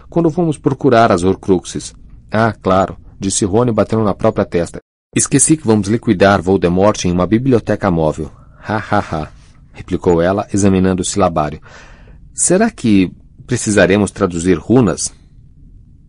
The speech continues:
"É possível. Acho que é melhor levar, só por precaução." Hermione jogou o livro na maior das duas pilhas e apanhou Hogwarts, uma história. "Escutem aqui", disse Harry.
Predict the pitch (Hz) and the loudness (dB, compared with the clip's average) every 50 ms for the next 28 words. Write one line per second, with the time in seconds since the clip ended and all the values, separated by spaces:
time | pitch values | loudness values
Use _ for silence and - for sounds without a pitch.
0 | - - - - 175 - 196 - - - 185 165 117 87 82 - - 104 117 - | -20 -8 -6 -4 -2 0 -2 -2 0 0 -2 0 0 0 0 0 0 -2 -2 -2
1 | - - 156 156 151 135 131 135 139 135 120 104 101 98 101 104 - - - - | -2 -2 0 2 2 4 4 4 4 2 2 2 2 2 2 0 -4 -8 -4 0
2 | - 120 151 - 156 123 - - 123 117 - 117 107 101 - - - 85 82 87 | 0 0 2 2 0 0 2 0 0 0 2 0 -2 -2 -2 -2 -4 -4 -4 -4
3 | - _ _ _ _ _ _ _ _ _ _ _ _ - 123 143 160 160 143 127 | -8 _ _ _ _ _ _ _ _ _ _ _ _ 0 0 2 4 4 4 4
4 | 143 160 147 117 98 110 101 101 104 95 95 110 107 104 98 98 92 87 85 85 | 4 4 2 2 2 0 2 2 2 2 2 0 -2 -2 -2 -2 0 0 2 2
5 | 95 98 - 90 80 - - 76 - - - 120 117 110 90 85 95 - - - | 2 2 0 -2 -4 -4 -6 -8 -6 -6 -4 -2 0 0 2 0 -2 -4 -2 -2
6 | - 110 98 92 98 107 120 - - - - 135 139 135 123 107 95 92 95 101 | 0 2 2 4 4 2 2 0 -4 -4 0 2 2 2 4 4 4 4 4 2
7 | - - - - 104 98 92 - - - 82 76 - - - - - - - - | 0 -4 -8 -4 -4 -4 -4 -4 -2 -2 -2 -2 -2 -4 -10 -18 -20 -20 -18 -14
8 | - - - 139 127 120 104 90 - - - 71 - - - - 85 85 - - | -14 -6 -4 -2 -2 0 0 -2 -4 -6 -12 -16 -16 -16 -10 -6 -6 -6 -6 -8
9 | - 80 87 76 64 60 62 - | -10 -8 -6 -6 -6 -8 -10 -16